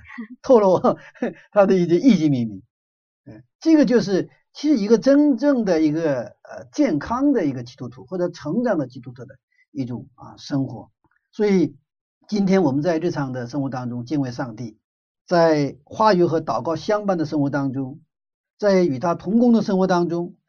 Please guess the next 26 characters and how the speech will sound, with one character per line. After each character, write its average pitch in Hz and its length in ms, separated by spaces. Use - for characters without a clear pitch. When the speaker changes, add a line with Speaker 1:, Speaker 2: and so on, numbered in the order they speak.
Speaker 2:
属 - 280
灵 139 120
的 139 60
眼 117 180
睛 117 140
打 - 160
开 - 240
了， 98 120
就 247 160
会 247 140
像 226 300
亚 170 260
伯 233 140
拉 262 160
罕 220 180
一 151 80
样， 208 300
知 285 180
道 262 380
所 180 260
要 233 200
行、 135 340
所 - 160
要 123 140
做 120 160
的。 - 140